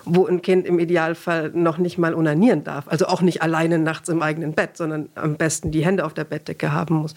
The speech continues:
Also war erstmal die Idee, auch diese kindliche Sexualität zu befreien, auch nicht unlogisch und auch gar nicht so doof. Aber es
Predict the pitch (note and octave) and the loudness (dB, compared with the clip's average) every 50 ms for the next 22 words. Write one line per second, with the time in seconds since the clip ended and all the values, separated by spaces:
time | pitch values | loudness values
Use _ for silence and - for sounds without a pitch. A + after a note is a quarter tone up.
0 | - - - - - - - E3 F3 E3+ F#3+ D#3+ F3 E3+ E3 E3 F3+ B3 B3+ - | -14 -20 -18 -16 -16 -4 -2 0 0 2 2 2 0 0 0 0 0 -2 -2 -2
1 | A#3 A3 G3+ F#3 F#3 E3 F3 D#3+ F3+ F3 C#3+ E3 E3 - - E3 - D#3+ - _ | -2 -2 -2 -2 -2 -2 -2 0 2 2 2 0 -2 -2 -4 -6 -4 -6 -6 _
2 | - B3+ C#4+ C#4 - - G3 F3 F3+ F3 E3+ - - - D#3+ E3 E3+ E3 - F3 | 0 0 0 0 -2 -4 -4 -2 -2 -4 -4 -4 -4 -2 0 0 -2 -2 -2 -2
3 | D#3+ D#3+ - - D#3+ E3 D#3+ D#3 - - D#3+ D#3+ E3+ E3 - - - - - - | -2 -2 -2 -4 -2 -2 -4 -4 -4 -4 -4 -4 -4 -6 -8 -12 -18 -20 -20 -20
4 | - - - - - - _ - - _ - F#3+ G#3 G#3 - A3+ A3 G#3 - - | -20 -20 -20 -20 -20 -20 _ -20 -8 _ 0 0 0 0 -2 -2 -2 -2 -2 -2
5 | A3 B3 C4 B3+ B3+ B3+ A#3+ A#3+ A#3+ - F#3 G3 - - F#3+ F#3+ - - F#3 F3+ | 0 0 2 2 2 2 0 0 -2 0 0 0 0 0 -2 -2 -2 -2 -2 0
6 | F#3 F3+ F3+ - F#3+ F#3+ E3+ G3+ G3+ D#3 B2 - - - - - - - - - | -2 -2 -2 -2 -4 -2 2 2 2 2 2 -2 -10 -20 -20 -20 -20 -20 -20 -20
7 | _ _ _ - _ - F#3 F#3 F3 F#3+ F#3+ - | _ _ _ -16 _ -4 -4 -4 -4 -6 -8 -8